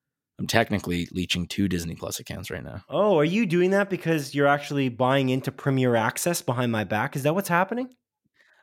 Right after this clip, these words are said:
Speaker 1: Ugh, Simon. No, I'm not some sort of monster. Not, I, I just forgot the password to your account, and I didn't, I mean, we don't talk outside this podcast, so.
Speaker 2: Okay, I'll, I'll let you know what it is here.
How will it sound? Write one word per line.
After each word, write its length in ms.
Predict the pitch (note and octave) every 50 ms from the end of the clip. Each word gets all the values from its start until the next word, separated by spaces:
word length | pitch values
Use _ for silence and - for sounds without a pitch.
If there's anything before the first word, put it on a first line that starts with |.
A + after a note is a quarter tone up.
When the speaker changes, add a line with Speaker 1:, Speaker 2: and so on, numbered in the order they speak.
| _ -
Speaker 1:
Ugh, 280 | - G#3 G#3+ F#3 D3 - -
Simon. 640 | - - - C3 A#2+ A#2 A#2+ B2 B2+ C3 B2 A2 A2+
No, 160 | C3+ D3 C#3+
I'm 100 | B2+ A#2 B2
not 160 | C#3+ - -
some 160 | - D3 A#2
sort 280 | G#2+ - - B2+ B2+ A2+
of 60 | G#2+ G2
monster. 800 | G2 G2+ G2 G2 G2 G2+ A2+ B2 - - - - E2+ E2+ F#2+ A2 _ _ _ _ _ _ _ _ _ _ - - _ _ _ _ _ -
Not, 160 | G2+ G2+ - - -
I, 240 | - A#2 A#2 - -
I 20 | B2+
just 180 | B2+ C3+ -
forgot 380 | - C#3 A#2 G2 A#2 A#2 B2 -
the 80 | G#2
password 500 | - - G2 G2 G2+ G2+ - - F#2+ F2 D#2+
to 120 | - -
your 80 | F#2+ F#2
account, 300 | E2 - - F#2 F2+ F2+
and 100 | F2+ F2
I 60 | F2
didn't, 300 | E2 F2 F2 F2+ E2+ - _ _ _ _ -
I 100 | - G#2
mean, 100 | G2+ G2+
we 100 | G2+ G2
don't 160 | G2+ G2+ F#2
talk 240 | - G2+ F#2 - -
outside 300 | F#2 E2+ - F#2 F2+ F2
this 100 | F2 -
podcast, 460 | - - - F2 - - - - -
so. 240 | - - - G#2 G#2+ _ _ _ _ _ -
Speaker 2:
Okay, 200 | D3 D3 - B2
I'll, 200 | B2+ C#3+ D3 G#2+
I'll 140 | C#3+ C#3+ C#3+
let 140 | D3+ D#3+ D#3+
you 60 | D#3
know 120 | D3 D3
what 120 | C#3 C3 B2
it 100 | A#2 A2+
is 140 | A2+ G2+ -
here. 320 | - A#2 G2 E2+ A2 -